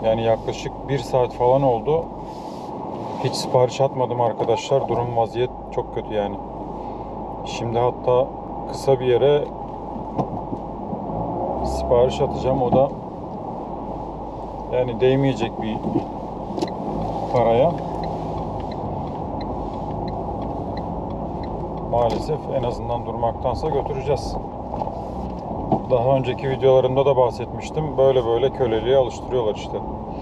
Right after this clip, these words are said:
Onu götürmezsen para yapamayacaksın. Götürürsen köleliğe alıştıracaklar. Yani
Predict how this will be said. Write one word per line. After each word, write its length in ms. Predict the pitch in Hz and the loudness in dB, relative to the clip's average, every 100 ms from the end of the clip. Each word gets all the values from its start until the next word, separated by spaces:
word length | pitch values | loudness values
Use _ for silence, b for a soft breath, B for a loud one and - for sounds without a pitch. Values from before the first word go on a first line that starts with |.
| B B B - - - - - - - - - - - - - - - - - B B B - - | B B B -8 -8 -8 -8 -8 -8 -8 -8 -8 -8 -8 -8 -8 -8 -8 -8 -8 B B B -6 -2
Onu 140 | 127 127 | 0 2
götürmezsen 640 | 127 - 113 117 - 139 131 | 2 0 -2 -2 0 0 2
para 240 | 127 123 | 2 4
yapamayacaksın. 760 | 123 117 104 98 95 - 135 117 | 4 2 0 2 0 0 -4 -4
Götürürsen 600 | 113 127 113 - 123 131 - - - - - - - - - - - - - - - - - - - - - - - | -2 -2 -4 -2 -2 -2 -6 -8 -8 -8 -8 -8 -8 -8 -8 -8 -8 -8 -8 -8 -8 -8 -8 -8 -8 -8 -8 -8 -4
köleliğe 380 | 113 113 113 127 | -2 0 4 4
alıştıracaklar. 760 | 120 - - 90 101 107 127 - - - - - - - - - - - - - - - - - - - - - - 107 | 4 -2 -6 -2 -2 2 0 0 -6 -8 -8 -8 -8 -8 -6 -6 -6 -8 -10 -10 -8 -8 -6 -6 -6 -6 -6 -4 -4 -2
Yani 200 | 113 110 | 0 0